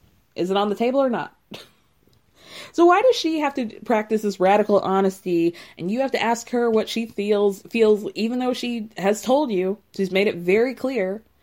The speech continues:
and now she's gotta tell you again, even though you already know. So in a confessional, Cody starts rolling his eyes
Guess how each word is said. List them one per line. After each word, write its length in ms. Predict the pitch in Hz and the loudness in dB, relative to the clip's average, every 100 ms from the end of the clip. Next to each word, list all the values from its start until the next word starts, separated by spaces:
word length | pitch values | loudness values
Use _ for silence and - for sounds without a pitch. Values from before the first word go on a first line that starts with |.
| _ _ - - | _ _ -20 -14
and 120 | - | -4
now 140 | 208 | 0
she's 220 | 226 269 269 | 0 -2 -2
gotta 220 | 262 220 | 0 -2
tell 340 | 196 240 285 | 0 0 2
you 400 | 269 294 320 254 - | 0 0 0 0 4
again, 840 | 220 262 320 339 226 202 214 - _ _ _ _ - | 4 4 2 4 2 2 0 -4 _ _ _ _ -2
even 260 | 269 370 | 2 4
though 80 | 381 | 4
you 220 | 330 302 | 6 6
already 360 | 226 269 311 285 | 4 4 2 2
know. 480 | 277 240 170 185 - _ - - - | 2 2 0 -2 -6 _ -20 -20 -10
So 160 | - 320 | -4 0
in 140 | 320 | 0
a 60 | 359 | 2
confessional, 760 | 349 302 349 370 240 214 220 - _ _ _ _ _ _ _ _ _ - | 0 0 -2 -2 0 0 -2 -6 _ _ _ _ _ _ _ _ _ -4
Cody 300 | 254 349 349 | 0 2 2
starts 280 | 294 277 | 0 -2
rolling 320 | 196 214 240 220 | 2 4 4 2
his 220 | 254 262 | 2 0
eyes 340 | 202 196 196 | 0 2 0